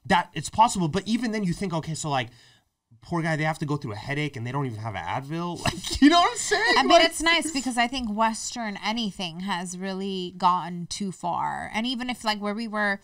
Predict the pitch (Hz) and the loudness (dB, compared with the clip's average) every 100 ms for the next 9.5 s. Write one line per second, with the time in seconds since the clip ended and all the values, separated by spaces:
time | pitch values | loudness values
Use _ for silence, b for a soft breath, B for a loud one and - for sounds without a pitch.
0 | B B B - - 226 214 - 220 190 | B B B -6 -2 0 -2 -4 -4 -2
1 | 208 220 202 180 175 196 202 B - 370 | -2 -2 0 0 0 -4 -10 B -6 -4
2 | 403 320 285 277 226 202 196 180 190 190 | 0 -2 -2 -4 -4 -2 -4 -4 -4 -4
3 | 190 190 _ _ _ _ _ - 202 196 | -6 -10 _ _ _ _ _ -6 -2 0
4 | 185 180 196 190 196 196 165 180 196 190 | -2 -4 -4 -4 -4 -4 -4 -4 -2 -4
5 | - 202 196 190 180 180 175 175 175 156 | -2 -4 -4 -6 -6 -4 -6 -6 -2 -2
6 | 170 185 175 - 190 151 180 165 175 175 | 0 0 0 0 -2 -2 -6 -8 -8 -10
7 | 160 160 165 165 - 180 180 185 180 170 | -10 -10 -10 -12 -6 -6 -6 -10 -8 -8
8 | - 165 151 143 175 165 180 185 175 175 | -10 -8 -8 -6 -4 -2 -2 -4 -6 -8
9 | 175 - 185 160 - | -8 -6 -4 -4 -6